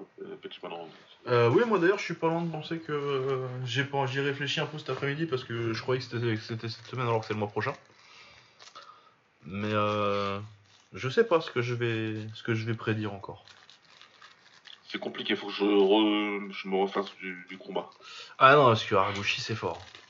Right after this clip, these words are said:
Speaker 1: Ouais. Euh, ouais, c'est fort, et, euh, c'est très, très fort. Après, voilà, il a jamais boxé un mec comme, euh, que, que, ah, de, avec cette manière d'être agressif de, de Petch.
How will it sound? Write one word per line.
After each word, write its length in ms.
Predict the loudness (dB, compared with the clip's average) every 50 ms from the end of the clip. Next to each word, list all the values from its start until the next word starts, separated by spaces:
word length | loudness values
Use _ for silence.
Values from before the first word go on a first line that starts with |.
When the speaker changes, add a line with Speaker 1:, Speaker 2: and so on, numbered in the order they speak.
| -20 -20 -20 -20 _ _ -20 -20 -20 -20 -10 -4
Speaker 1:
Ouais. 140 | 0 0 0 0 -2 -8 -20 -20 -20 -20 -20 -20 -20 -20 -20 -20 -18 -6 -2
Euh, 300 | 0 2 2 2 2 0
ouais, 100 | -2 -6 -8 -12 -16 -14
c'est 100 | -12 -12
fort, 320 | -6 -2 -2 -2 -2 -2 -6 -10 -10
et, 40 | -8
euh, 220 | -8 -8 -8 -8 -8 -8 -10 -10 -12 -12 -12 -14 -14 -16 -16 -16 -16 -16 -16 -20 -20 -20 -20 -20 -20 _ _ _ -12 -12 -12 -12 -14 -18 -20 -20 -20 -20 -20 -20 -20 -20 -20 _ -20 -20 -20 -20 -20 -20 -20 -20 _ -20 -14 -6
c'est 200 | 0 0 2 4
très, 160 | 4 4 4
très 140 | 4 4 2
fort. 220 | 2 -2 -6 -4 -6 -6
Après, 220 | -6 0 0 2
voilà, 260 | 4 4 2 0 -2 -6 -12 _ _ _ _ -12
il 80 | -8 -6
a 200 | -6 -4 -6 -4
jamais 240 | -2 -2 -2 -2 -2
boxé 280 | -4 -8 -8 -6 -6
un 40 | -4
mec 140 | -4 -4 -6
comme, 200 | -8 -10 -10 -10
euh, 240 | -10 -10 -10 -12 -12 -14 -14 -10
que, 80 | -10 -8
que, 280 | -8 -6 -6 -6 -6 -6 -6 -6
ah, 100 | -8 -8 -10 _ -20 -16 -14 -14 -14 -14 -16 _ -20 -20 -20 -16 -6 -2
de, 160 | -2 -2 -2 -4 -8 -18 -20 -6 _ 4
avec 200 | 4 4 4 2 -4 -14 -14 -14 -14 -16 -16 -18 -18 -20 -20 -2 0
cette 180 | 0 0 2
manière 320 | 2 2 4 4 4 4 2
d'être 200 | 0 -2 -2 -2
agressif 460 | -2 -2 -2 -6 -10 -12 -14 -16 -18 -18 -18 -20 -16 _ -8
de, 180 | -8 -8 -8
de 120 | -10 -10 -8
Petch. 420 | -8 -8 -6 -6 -8 -10 -12 -16